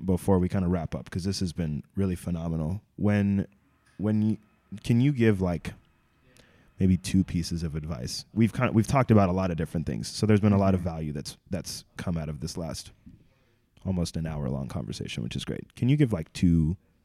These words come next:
Speaker 1: like, call to actions for, for people who are in a slump, for people who are feeling unmotivated, for people who just bought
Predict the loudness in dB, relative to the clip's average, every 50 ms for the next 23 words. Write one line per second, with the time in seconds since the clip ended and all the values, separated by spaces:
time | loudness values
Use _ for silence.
0 | _ _ _ _ _ -16 -14 -14 -16 _ _ _ 0 0 2 2 0 -2 -6 -10
1 | -14 -10 -8 -6 -6 -6 -6 -8 -6 -4 -4 -4 -4 -4 -6 -10 -8 -8 -8 -6
2 | -4 -6 -4 -2 0 0 0 0 0 -2 -4 -6 -8 -12 -18 -20 _ _ _ _
3 | _ _ -14 -12 -10 -8 -8 -4 -2 2 2 2 2 2 -2 -8 -18 _ _ _
4 | _ _ _ _ _ -12 -6 -2 -2 0 0 2 0 0 0 0 -2 -4 -4 -4
5 | -4 0 2 4 6 6 6 4 2 0 -2 -4 -6 -8 -10 -14 -18 _ -10 -8
6 | -6 -4 -4 -4 -4 -2 -2 0 0 0 -2 -4 -4 -6 -6 -4 -6 -8 -8 -8
7 | -12